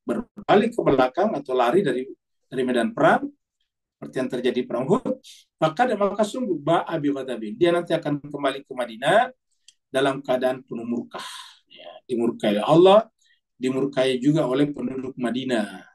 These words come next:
oleh Nabi. Ya. "Ba'a bi ghadabin min Allah," dari Allah.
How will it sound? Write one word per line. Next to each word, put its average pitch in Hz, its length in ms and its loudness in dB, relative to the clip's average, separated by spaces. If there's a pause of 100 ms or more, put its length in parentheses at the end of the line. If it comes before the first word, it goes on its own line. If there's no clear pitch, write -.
(120)
oleh 110 140 -8
Nabi. 120 500 0 (160)
Ya. - 140 -20 (880)
"Ba'a 147 680 0
bi 143 140 -2
ghadabin 131 720 0
min 143 240 0
Allah," 123 320 -2
dari 117 160 -6
Allah. 101 320 -12